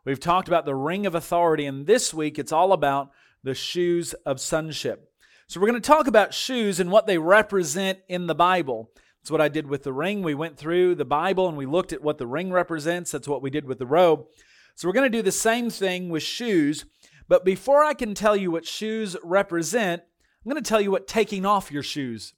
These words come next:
represents. So that's the first point this morning, take off your shoes. Now, you don't have to do that right now if some of you feel inclined to. Uh, I hope you brought foot powder or something like that. But, uh, number one is take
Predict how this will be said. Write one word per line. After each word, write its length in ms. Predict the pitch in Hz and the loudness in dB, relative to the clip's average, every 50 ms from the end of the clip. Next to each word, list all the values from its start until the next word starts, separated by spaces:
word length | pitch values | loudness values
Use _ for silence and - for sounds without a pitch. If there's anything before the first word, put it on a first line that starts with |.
| _ | _
represents. 520 | - 147 147 143 143 135 113 135 123 117 - | -2 -2 -2 0 -2 -6 -6 -8 -10 -10 -6
So 80 | - | 0
that's 240 | 147 185 247 233 - | 4 4 4 4 2
the 120 | - 196 - | -4 -4 -2
first 300 | - 202 196 - - - | 0 0 -2 -2 -2 -4
point 220 | 196 202 180 139 | -2 -2 -2 -4
this 160 | 151 143 - | -6 -10 -10
morning, 360 | 147 143 135 139 147 165 170 - _ _ _ _ _ - | -8 -6 -6 -6 -6 -8 -12 -14 _ _ _ _ _ -4
take 240 | - 180 175 175 185 | 0 0 2 4 4
off 200 | 175 165 156 - | 2 2 2 -2
your 120 | 165 160 | -6 -8
shoes. 360 | - - 180 156 139 127 120 | -4 -2 -2 -2 -2 -2 -4
Now, 280 | 151 160 160 160 151 - _ _ _ _ _ _ _ _ _ | -4 -4 -2 -4 -4 -8 _ _ _ _ _ _ _ _ _
you 100 | - 139 | -4 -2
don't 160 | 147 175 202 185 | 0 0 0 0
have 160 | 185 190 185 | -2 -4 -4
to 80 | - | -6
do 160 | 147 143 160 165 | -4 -2 0 2
that 220 | 156 151 143 131 | 4 2 2 2
right 240 | 143 143 147 131 143 | 0 -2 -2 -2 -4
now 180 | 143 143 160 | -6 -6 -6
if 60 | 165 - | -6 -8
some 180 | - 165 156 | -8 -8 -8
of 100 | 156 143 | -8 -10
you 120 | 143 139 127 | -12 -10 -8
feel 180 | 156 147 139 | -6 -6 -6
inclined 460 | 135 123 - 156 160 160 165 160 147 | -6 -6 -2 0 0 0 0 -2 -6
to. 320 | 127 147 143 156 175 185 185 _ - | -6 -6 -4 -4 -4 -6 -8 _ -6
Uh, 40 | 135 | -2
I 240 | 135 131 131 123 | -2 0 0 -2
hope 220 | 123 139 151 147 143 | -2 -2 -4 -4 -4
you 60 | 143 | -2
brought 240 | 127 147 143 123 - | 0 0 0 0 0
foot 220 | - 170 156 - | -2 -2 -2 -2
powder 280 | - 147 139 135 131 135 | -2 -2 -2 -2 -2 -4
or 60 | 131 | -4
something 300 | 127 - 143 135 135 131 | -6 -8 -8 -6 -4 -4
like 180 | 131 131 123 117 | -4 -4 -4 -4
that. 300 | 131 127 151 190 - _ _ _ _ _ _ _ _ _ _ _ _ - - - - - - - - - - _ 659 605 _ _ _ _ _ _ _ _ _ _ _ _ _ _ _ _ - - _ _ - | -4 -4 -4 -4 -6 _ _ _ _ _ _ _ _ _ _ _ _ -20 -20 -20 -20 -20 -20 -20 -20 -20 -20 _ -20 -20 _ _ _ _ _ _ _ _ _ _ _ _ _ _ _ _ -20 -20 _ _ -6
But, 300 | 135 151 165 165 165 165 | 2 4 6 6 6 6
uh, 160 | 156 151 147 | 2 0 0
number 340 | 156 160 202 240 262 254 247 | 0 2 2 4 4 4 2
one 300 | 226 208 208 202 208 196 | 4 4 4 4 4 4
is 220 | 180 165 160 - - | 2 -2 -4 -6 -2
take 580 | - 190 226 233 226 233 - - - - _ | 2 4 6 6 6 4 0 -14 -20 -20 _